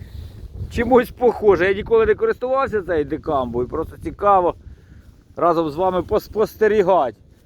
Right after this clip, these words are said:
Цей бур'ян покрутило. Ось о, шпориш увесь, як от геліантекса. Ніфіга собі. Дивіться.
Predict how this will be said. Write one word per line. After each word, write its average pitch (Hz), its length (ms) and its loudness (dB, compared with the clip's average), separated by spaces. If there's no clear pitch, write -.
Цей 226 180 2
бур'ян 185 440 0
покрутило. 165 840 -4
Ось - 180 -12
о, 135 140 0
шпориш 214 580 2
увесь, 196 280 -2
як 233 120 0
от 208 100 -4
геліантекса. 170 920 -2
Ніфіга 170 440 -2
собі. 147 360 -6
Дивіться. 127 420 -4